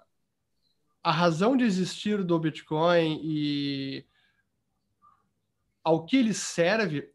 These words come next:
é tão mais transformador do que apenas um ativo que pode se apreciar e bombar o retorno da sua carteira,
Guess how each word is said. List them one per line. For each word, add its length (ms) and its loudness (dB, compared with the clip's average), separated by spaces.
é 100 -4
tão 340 -2
mais 320 0
transformador 800 0
do 100 -6
que 100 -6
apenas 420 0
um 120 -2
ativo 460 -4
que 160 -6
pode 400 -4
se 100 -10
apreciar 800 -2
e 80 0
bombar 460 0
o 60 0
retorno 600 -4
da 120 -8
sua 160 -10
carteira, 680 -6